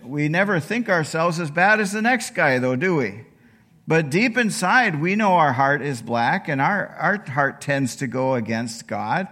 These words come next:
We know that there's a God who demands that we turn to him, lest we end up paying the fair price for our deeds. We know it, we sense it, we shiver at the thought of it, that we are doomed by our own decisions,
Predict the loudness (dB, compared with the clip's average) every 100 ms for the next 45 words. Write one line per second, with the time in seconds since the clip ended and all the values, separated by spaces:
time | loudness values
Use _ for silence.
0 | -14 -20 _ -2 0 4 4 2 0 -2
1 | -2 -2 2 2 2 2 -2 -2 -2 0
2 | 0 -2 -4 -4 -4 -4 -6 -4 -4 -4
3 | -4 -6 -8 -16 -20 -20 _ 0 0 0
4 | -2 0 2 2 0 -2 -2 -2 -4 -2
5 | 0 0 0 -2 -2 -4 -6 -2 0 0
6 | -2 -2 -2 -4 -6 -14 -18 _ _ _
7 | _ 0 2 2 2 2 0 0 0 -4
8 | -12 -20 _ _ _ -4 -4 -2 0 0
9 | 0 -2 -4 -4 -8 -16 _ _ _ _
10 | -4 -2 -2 -2 -2 0 2 2 0 -6
11 | -4 -2 0 0 0 -4 -6 -8 -10 -18
12 | _ _ _ _ -4 -2 -2 -2 0 0
13 | -2 -2 -2 0 -2 -2 -2 0 -2 -2
14 | -4 -6 -10 -12 -12 -14 -16 -20